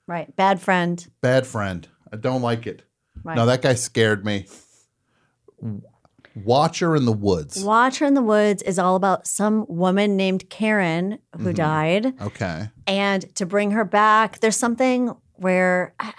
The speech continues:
Speaker 1: it might, I think it's Bette Davis. She has a stick and she is drowning this woman, pushing her body
Speaker 2: Oh, no.
Speaker 1: into this body of wa-,
Speaker 2: Mm-hmm.
Speaker 1: into this,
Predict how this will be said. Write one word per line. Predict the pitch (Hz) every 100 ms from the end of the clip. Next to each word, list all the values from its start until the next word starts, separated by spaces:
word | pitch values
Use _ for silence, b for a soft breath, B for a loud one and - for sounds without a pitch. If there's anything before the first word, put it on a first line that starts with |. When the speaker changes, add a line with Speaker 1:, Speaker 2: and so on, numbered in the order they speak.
| - -
Speaker 1:
it | 247 -
might, | 240 262 226
I | 233
think | - 269 262
it's | 240
Bette | 208 196
Davis. | 185 175 175
She | 175 214
has | 208
a | 208
stick | - - 202 202
and | 202 180
she | - 202 190 b b b b
is | 233 180
drowning | 175 - 185 196 220 214 190
this | 175
woman, | 185 175 170
pushing | 170 - 214 240 214
her | 202
body | 180 180 180 190 185 170 165
Speaker 2:
Oh, |
no. | 175 160 156 -
Speaker 1:
into | 214 208
this | 220 -
body | 190 190
of | 180
wa-, | 170 170 - _ 165
Speaker 2:
Mm-hmm. | 147 202
Speaker 1:
into | 190
this, | 185 180 - -